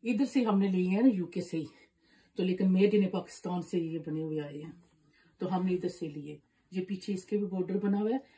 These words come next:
Design same है, color different different है ना। ये तीनों बहनों के, दोनों ने कहा कि हमने, अ, twins बनना है, तो एक ने ये ना लादा color लिया है।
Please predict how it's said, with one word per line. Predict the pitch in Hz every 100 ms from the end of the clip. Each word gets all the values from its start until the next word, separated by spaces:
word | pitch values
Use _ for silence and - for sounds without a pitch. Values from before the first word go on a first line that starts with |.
| -
Design | 208 220 254 302
same | - 277 269
है, | 285
color | 254 233 226
different | 202 196 180
different | 180 - 185
है | 202 214
ना। | 233 - _
ये | 185 214
तीनों | 214 185 175
बहनों | 170 165
के, | 190
दोनों | 208 240
ने | 240
कहा | 220 214
कि | 220
हमने, | 208 196 202
अ, | 196 - _ _ - 185
twins | 185 214 240 208
बनना | 220 214
है, | 220
तो | -
एक | 202 196
ने | 180 175 185
ये | 175 185
ना | 185 190 170 - - - - -
लादा | 180 175 180
color | 170 165 147
लिया | 147 147
है। | 147